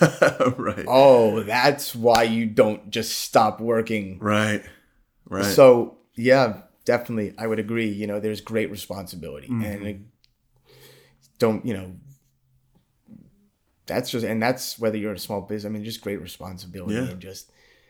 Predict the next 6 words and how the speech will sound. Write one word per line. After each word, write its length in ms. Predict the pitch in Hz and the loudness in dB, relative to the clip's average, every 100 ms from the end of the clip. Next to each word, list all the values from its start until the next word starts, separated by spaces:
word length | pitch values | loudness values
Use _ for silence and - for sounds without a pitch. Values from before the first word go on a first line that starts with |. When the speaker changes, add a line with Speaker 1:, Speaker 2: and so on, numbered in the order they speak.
| _ _ _ _ _ _ _ | _ _ _ _ _ _ _
Speaker 2:
yeah, 300 | - 117 - - _ _ - | -4 -4 -4 -12 _ _ -12
Speaker 1:
Yeah. 80 | 104 | -4
Speaker 2:
that 160 | 113 | -4
freedom, 640 | - - 135 131 113 104 - _ _ _ _ _ | -4 0 2 4 2 -2 -10 _ _ _ _ _
that 200 | 107 104 - | -6 -6 -4
freedom 460 | 113 107 104 104 | -4 -4 -4 -10